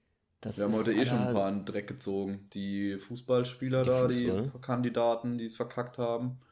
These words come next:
Speaker 1: Ja gut, aber das, das, das ist ja, steht ja auch in den Nachrichten. Also da sind
Speaker 2: Ja.
Speaker 1: wir jetzt ja
Speaker 2: Also
Speaker 1: nicht
Speaker 2: wenn man
Speaker 1: die,
Speaker 2: das,
Speaker 1: die
Speaker 2: wenn man das nicht mehr darf. <laughs>
Speaker 1: Nee, also dann, komm, also hör auf, nee.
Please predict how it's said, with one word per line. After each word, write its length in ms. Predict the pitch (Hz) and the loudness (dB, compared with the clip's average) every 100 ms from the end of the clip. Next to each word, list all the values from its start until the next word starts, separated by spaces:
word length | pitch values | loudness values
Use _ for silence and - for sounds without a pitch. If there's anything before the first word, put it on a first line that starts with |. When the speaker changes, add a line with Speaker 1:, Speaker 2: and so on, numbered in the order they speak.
| _ _ _ _ - | _ _ _ _ -4
Speaker 1:
Ja 80 | 98 | 4
gut, 200 | 110 113 | 8 8
aber 140 | 104 | 8
das, 260 | 107 110 - | 8 6 4
das, 400 | 104 - - - - | 2 2 -4 -6 -6
das 180 | - - | -2 0
ist 140 | 110 | 2
ja, 160 | 113 104 | 4 2
steht 180 | - 104 | 2 4
ja 80 | |
auch 100 | 101 | 4
in 60 | 101 | 4
den 120 | 98 | 2
Nachrichten. 480 | 98 107 110 101 98 | 6 6 6 2 -2
Also 180 | 95 101 | 2 2
da 40 | |
sind 180 | 104 104 | 4 2
Speaker 2:
Ja. 60 | 90 | 4
Speaker 1:
wir 180 | 117 120 | 6 8
jetzt 220 | 123 123 | 8 8
ja 100 | 117 | 6
Speaker 2:
Also 100 | 113 | 6
Speaker 1:
nicht 140 | 117 | 6
Speaker 2:
wenn 60 | 104 | 6
man 60 | 120 | 8
Speaker 1:
die, 40 | |
Speaker 2:
das, 220 | 135 190 | 10 10
Speaker 1:
die 220 | 120 117 - - _ - | 6 2 -2 -18 _ -2
Speaker 2:
wenn 120 | 104 | 4
man 240 | 123 123 | 4 6
das 300 | 147 190 - | 10 10 10
nicht 160 | 220 208 | 4 8
mehr 160 | 214 | 8
darf. 580 | 202 147 113 95 - - | 10 12 12 8 2 -4
<laughs> 60 | 151 127 143 - - - - _ _ | -4 -2 -6 -6 -10 -12 -20 _ _
Speaker 1:
Nee, 280 | 110 104 87 | 6 6 6
also 240 | 95 98 | 4 4
dann, 340 | 101 117 143 135 | 10 10 8 6
komm, 240 | 120 101 | 6 6
also 240 | 101 104 | 4 6
hör 200 | 110 113 | 10 10
auf, 320 | 92 92 90 - | 10 6 4 -2
nee. 260 | 92 95 | -4 -4